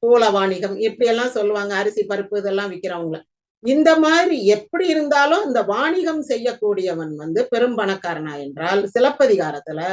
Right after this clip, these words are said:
ஒரு நாளைக்கு ஆயிரத்தெண் களஞ்சு பொன், ஆயிரத்தெண் களஞ்சுனா கிட்டத்தட்ட ஐநூத்தி ஐம்பது பவுன் இப்ப உள்ள சாவரின்ல, அவ்வளவு வந்து ஒரு நாள் விலை மாதவிக்கு. அவ்வளவு கொடுக்கக்கூடிய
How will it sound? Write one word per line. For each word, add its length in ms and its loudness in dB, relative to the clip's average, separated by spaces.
ஒரு 240 6
நாளைக்கு 560 4
ஆயிரத்தெண் 720 2
களஞ்சு 460 0
பொன், 340 -4
ஆயிரத்தெண் 560 -2
களஞ்சுனா 520 -2
கிட்டத்தட்ட 420 -4
ஐநூத்தி 380 0
ஐம்பது 520 -2
பவுன் 540 0
இப்ப 260 -4
உள்ள 220 0
சாவரின்ல, 600 -6
அவ்வளவு 500 6
வந்து 280 4
ஒரு 220 4
நாள் 440 4
விலை 280 4
மாதவிக்கு. 640 -8
அவ்வளவு 400 2
கொடுக்கக்கூடிய 720 4